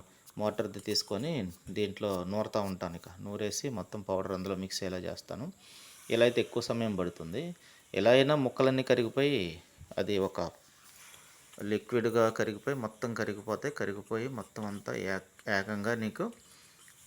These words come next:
మనందరికీ కూడా తెలుసు చక్కటి కట్లు కడతాయి. ఈ కట్లు అనేటువంటివి మీకు ఉపయోగపడతాయి. అయితే కొంతమంది ఏమంటారంటే కెమికల్స్తో చేస్తే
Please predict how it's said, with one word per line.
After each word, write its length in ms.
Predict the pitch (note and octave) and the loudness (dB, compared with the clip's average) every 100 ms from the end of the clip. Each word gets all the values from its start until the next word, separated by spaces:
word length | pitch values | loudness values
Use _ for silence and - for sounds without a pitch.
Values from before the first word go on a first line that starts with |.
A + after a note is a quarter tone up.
| - | -10
మనందరికీ 540 | G#2 G2+ G2+ G#2 G#2 G#2 | -4 -2 0 -2 -2 -4
కూడా 200 | G2+ G2 | -6 -6
తెలుసు 460 | F#2+ F2+ - G#3 A3 A2+ | -6 -4 -4 -4 -6 -8
చక్కటి 440 | - - - C3 | -8 -12 -8 -6
కట్లు 280 | A#2+ A2+ G#2+ | -6 -6 -4
కడతాయి. 480 | G2 F#2+ F#2+ B2+ G3+ - - - - _ _ - _ | -4 -4 -4 -6 -8 -14 -20 -20 -20 _ _ -20 _
ఈ 280 | G#2+ A2 A#2+ A#2 | -10 -6 -8 -4
కట్లు 340 | A2+ A2+ C3+ | -6 -6 -2
అనేటువంటివి 800 | C#3 B2+ A#2+ A#2+ A#2 A2 A#2 G3+ A3 - - - - | -2 -2 -6 -8 -8 -6 -6 -6 -10 -18 -20 -20 -12
మీకు 460 | A2 G#2+ G#2 D3+ G3+ - - - - - - - _ - - | -8 -6 -4 -6 -6 -10 -20 -20 -20 -20 -20 -20 _ -20 -2
ఉపయోగపడతాయి. 840 | A#2 A2+ D3+ C3+ A2 F#2+ F2 - - - | -2 4 4 6 4 4 -2 -6 -12 4
అయితే 200 | A2+ A#2 | 6 6
కొంతమంది 500 | - A2+ C3 D3+ C3+ | 4 0 2 2 4
ఏమంటారంటే 800 | C3+ C3+ C3 B2+ B2 B2 A#2 A2+ - | 2 2 0 0 4 4 4 0 -2
కెమికల్స్తో 500 | A#2+ C3 C#3+ - B2 G#2+ | 0 -2 -6 -2 2 2
చేస్తే 640 | G2 - F2+ F2+ F2+ | 2 2 4 4 2